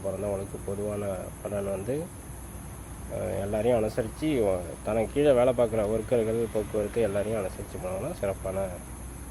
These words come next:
ஒரு மாற்றங்கள் கிடைக்கும். அதான் மேஷ லக்கணத்துல பிறந்தவங்களுக்கு, ஆமா, கீழே வேலை பார்க்குறவங்கள அனுசரிச்சு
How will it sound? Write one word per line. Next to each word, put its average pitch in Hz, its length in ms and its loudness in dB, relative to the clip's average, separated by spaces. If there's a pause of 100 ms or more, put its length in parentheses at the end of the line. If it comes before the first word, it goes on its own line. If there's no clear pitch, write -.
(380)
ஒரு 98 160 0
மாற்றங்கள் 92 500 -2 (240)
கிடைக்கும். 95 680 -6 (1500)
அதான் 98 180 -2
மேஷ 113 320 -2
லக்கணத்துல 95 540 -4
பிறந்தவங்களுக்கு, 95 760 -2 (1900)
ஆமா, 90 360 -6 (720)
கீழே 107 260 0
வேலை 101 300 2
பார்க்குறவங்கள 92 400 0
அனுசரிச்சு 98 560 -2